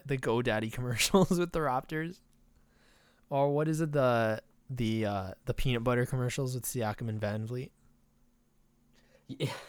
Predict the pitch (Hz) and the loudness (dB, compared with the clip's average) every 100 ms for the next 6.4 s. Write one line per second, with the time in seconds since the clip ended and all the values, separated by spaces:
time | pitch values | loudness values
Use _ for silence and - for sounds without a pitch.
0 | - - 135 - 196 - 208 - 214 - | -20 -6 -2 2 2 4 2 4 2 4
1 | 214 - - 190 - - - 190 - - | 2 2 0 -2 -2 -6 -4 -4 -4 -16
2 | - - - - - - 202 208 226 240 | -20 -20 -20 -20 -20 2 4 6 4 4
3 | 233 262 262 320 294 277 269 233 240 254 | 6 8 8 8 6 4 4 6 6 6
4 | 175 131 202 220 185 202 185 202 185 190 | 2 2 4 4 4 2 0 0 0 0
5 | - 165 170 147 - - - - - 127 | 0 0 0 -2 -6 -12 -20 -20 -14 -10
6 | - 143 113 | -6 -6 -6